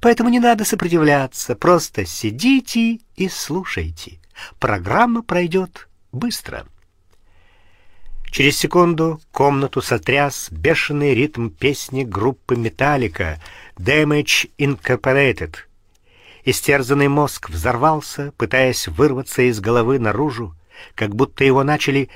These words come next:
сверлить отбойным молотком. Киллер знал,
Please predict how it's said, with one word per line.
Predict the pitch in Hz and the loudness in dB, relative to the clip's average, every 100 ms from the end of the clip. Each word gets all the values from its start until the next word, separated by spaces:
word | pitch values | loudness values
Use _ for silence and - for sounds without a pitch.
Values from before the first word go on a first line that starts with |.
| - | -20
сверлить | - 95 117 120 160 156 - - | -12 -2 0 2 -2 -2 -8 -6
отбойным | 120 87 117 143 135 | -4 -2 0 0 -2
молотком. | 127 123 127 - 120 104 82 - _ _ _ _ _ _ _ | -4 -4 -4 0 0 0 -4 -12 _ _ _ _ _ _ _
Киллер | - 131 120 120 | 0 4 4 2
знал, | 104 107 120 120 | -2 -2 0 -2